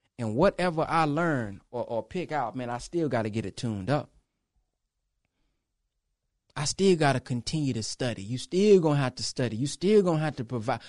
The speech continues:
produce. See, I got a camera. I can do this, I can do this show in my car. See? I can do this show by just going live on Facebook.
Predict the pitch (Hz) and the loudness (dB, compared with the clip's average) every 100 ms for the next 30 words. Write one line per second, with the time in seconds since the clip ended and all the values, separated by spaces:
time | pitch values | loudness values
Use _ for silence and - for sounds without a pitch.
0 | - - 143 123 143 98 - - 208 202 | -20 -2 0 4 4 2 -10 -2 2 2
1 | 220 190 175 - 240 185 101 - _ _ | 2 0 0 -2 -2 0 -2 -10 _ _
2 | _ _ _ _ _ _ - 226 254 208 | _ _ _ _ _ _ -4 -2 2 4
3 | 220 196 175 - 220 254 233 226 208 - | 6 6 4 0 -2 2 2 4 2 2
4 | 202 175 165 147 - 165 247 240 _ _ | 2 4 0 0 0 0 0 -12 _ _
5 | _ _ _ _ _ _ _ _ - 135 | _ _ _ _ _ _ _ _ -4 -2
6 | 202 233 _ _ _ _ - 196 254 233 | -2 -8 _ _ _ _ -2 0 2 4
7 | 214 220 214 - 220 202 175 175 180 165 | 4 4 4 4 4 4 4 2 2 2
8 | 175 170 160 156 151 151 143 160 147 151 | 2 4 4 2 2 -2 0 -2 0 -2
9 | 214 | -2